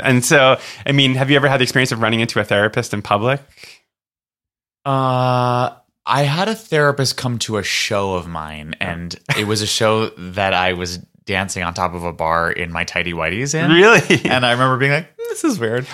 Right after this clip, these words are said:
Speaker 1: Wait, so the therap-, you told the therapist to come?
Speaker 2: I think I told the therapist, and he, he was a little bit of a, a little bit of a weird therapist.
Speaker 1: Uh,
Speaker 2: I
Speaker 1: my,
Speaker 2: didn't,
Speaker 1: yeah.
Speaker 2: I didn't particularly like him. He always wanted to talk about sex. He's like,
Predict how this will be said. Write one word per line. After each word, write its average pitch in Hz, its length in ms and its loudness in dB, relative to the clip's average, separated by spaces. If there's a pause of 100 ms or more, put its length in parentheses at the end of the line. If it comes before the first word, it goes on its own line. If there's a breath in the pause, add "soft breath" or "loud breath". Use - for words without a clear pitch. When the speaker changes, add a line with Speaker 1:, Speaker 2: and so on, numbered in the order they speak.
Speaker 1:
Wait, 220 240 4
so 196 140 4
the 143 120 4
therap-, 151 340 4
you 143 140 2
told 131 280 2
the 147 40 4
therapist 190 360 2
to 196 60 0
come? 202 220 2
Speaker 2:
I - 20 0
think 226 140 -2
I 247 100 0
told 170 300 0
the 135 80 0
therapist, 113 560 0
and 107 100 -6
he, 107 460 -6 (680)
he 208 200 -10
was 233 180 -6
a 160 40 -6
little 110 260 -2
bit 90 160 -4
of 87 100 -4
a, 87 100 -4 (160)
a 104 60 -2
little 98 160 -2
bit 82 100 -10
of 80 60 -8
a 82 40 -8
weird 82 260 -8
therapist. - 600 -12
Speaker 1:
Uh, 107 380 2
Speaker 2:
I 117 40 0
Speaker 1:
my, 147 160 4
Speaker 2:
didn't, - 120 -6
Speaker 1:
yeah. 107 160 4
Speaker 2:
I - 60 2
didn't 160 120 0
particularly 135 240 0
like 98 160 2
him. 101 100 0
He - 340 -4
always 202 220 2
wanted 226 240 -2
to 180 80 -4
talk 123 220 -2
about 107 240 -2
sex. - 760 -4 (220)
He's 147 160 -4
like, 139 240 2